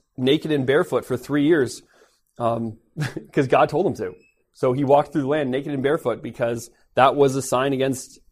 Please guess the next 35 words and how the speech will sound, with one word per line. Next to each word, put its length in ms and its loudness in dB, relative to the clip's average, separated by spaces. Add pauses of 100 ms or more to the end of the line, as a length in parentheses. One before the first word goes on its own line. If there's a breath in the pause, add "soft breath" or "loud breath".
(120)
Egypt 440 -2
and 100 -2
against 240 -4
Cush 280 -2
that 120 -10
they 80 -4
would 120 -4
be 100 -4
judged 380 -2 (180)
somehow. 400 -8 (500 soft breath)
Um, 140 -4
so 120 2
there's 140 8
some 180 2
interesting 300 2
things 160 2
that 60 0
happen 240 -2
in 60 0
Isaiah, 340 2
and, 220 -2
and 160 0
we 100 2
know 260 4
a 40 4
lot 180 6
of 60 -6
these 180 -6
things. 240 -8 (260 soft breath)
How 100 6
about 180 4
Jeremiah? 520 2 (1500)
Weeping 340 2
prophet, 500 -2
right? 300 0